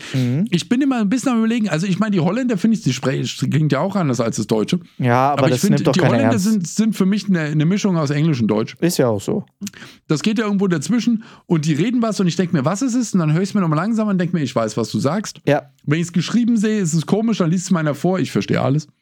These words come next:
Speaker 1: Mhm.
Speaker 2: Ich finde es sehr, ich, ich finde es sehr, ich finde es sehr spannend. Ähm, und, äh, ich, ich dachte aber, ich, dann gehe ich mal auf Spanisch. Ich hab mir überlegt, ich, ich muss mir eine Sprache schnappen.
Speaker 1: Ja, ich hab auch
Speaker 2: Das,
Speaker 1: so Bock, eine
Speaker 2: das hilft.
Speaker 1: Sprache zu lernen. Ich bin so neidisch. Ich hab,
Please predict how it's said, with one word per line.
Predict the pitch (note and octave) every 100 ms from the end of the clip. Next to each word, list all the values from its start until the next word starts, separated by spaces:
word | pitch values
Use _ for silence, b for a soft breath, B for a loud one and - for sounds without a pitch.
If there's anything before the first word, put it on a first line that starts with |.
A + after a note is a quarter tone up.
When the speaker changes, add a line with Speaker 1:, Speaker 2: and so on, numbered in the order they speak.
| _
Speaker 1:
Mhm. | - C3+ C3+ D#3 G#3 - _ _ -
Speaker 2:
Ich | F3+ F3
finde | C4+
es | A3
sehr, | A3 G3+
ich, | F3 E3+
ich | F#3+
finde | A3+ A3
es | F#3+
sehr, | F#3 F3
ich | D#3+
finde | - F#3+
es |
sehr | F3
spannend. | C#3+ - C3 A2 - - _ -
Ähm, | C3+ C#3+ C#3+
und, | D#3 D3 D3
äh, | E3 D3
ich, | - D3+ -
ich | D#3
dachte | G#3+ G#3
aber, | G3+ E3
ich, | C#3+
dann | F#3+
gehe | F3+
ich | B3
mal | C4
auf | F3+
Spanisch. | - F#3+ A#2 - B B C3
Ich | D3+
hab | G#3
mir | B3+
überlegt, | A3+ F#3 G#3 F#3+
ich, | D#3+ D#3+
ich | C#3
muss | G#3
mir | A3
eine | F#3+
Sprache | D3+ D3+ D3 D3+
schnappen. | - - - - _ _ _ -
Speaker 1:
Ja, | C#3 D#3+
ich | E3+ -
hab | -
auch | - D#3+
Speaker 2:
Das, | C3+
Speaker 1:
so | D#3+
Bock, | D#3+ E3
eine | D3
Speaker 2:
das | C#3+
hilft. | D3
Speaker 1:
Sprache | D#3+ D#3+
zu |
lernen. | D3+ D#3
Ich | C#3
bin | F#3
so | F3+ F3+
neidisch. | F#3 F3+ F#3 D#3+ - B B B
Ich | D#3
hab, | G3